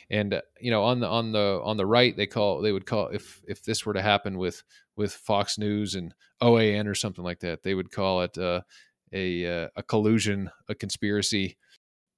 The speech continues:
But for those of us who are on the right, we just view this as, yeah, this is how the elite media works. <laughs> They all move in, uh, as a herd. You know, they decide together. And, uh, you know, it used to be, I guess,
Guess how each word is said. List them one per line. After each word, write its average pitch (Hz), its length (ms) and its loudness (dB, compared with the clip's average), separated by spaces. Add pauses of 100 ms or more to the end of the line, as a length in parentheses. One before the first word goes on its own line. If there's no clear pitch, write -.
(360)
But 120 140 4
for 147 60 2
those 165 220 8
of 139 80 8
us 143 180 10
who 131 240 8
are 110 160 10
on 160 140 10
the 107 80 6
right, 104 320 8 (280)
we 139 140 6
just 147 200 6
view 117 180 8
this 113 200 8
as, 110 460 6 (320)
yeah, 120 160 10
this 139 220 6
is 113 80 4
how 127 160 10
the 113 280 8
elite 120 240 8
media 120 300 6
works. 120 420 4 (500)
<laughs> 220 680 2
They 120 140 12
all 123 180 12
move 123 480 10
in, 113 280 4
uh, 107 200 4
as 113 180 4
a 104 80 6
herd. 113 440 6 (240)
You 113 80 2
know, 110 80 6
they 110 140 8
decide 117 360 4
together. 104 520 2 (420)
And, 107 260 0
uh, 101 280 2 (760)
you 107 80 -2
know, 98 120 4
it 87 60 2
used 120 240 4
to 113 60 -6
be, 104 340 4 (120)
I 98 100 -4
guess, 104 420 2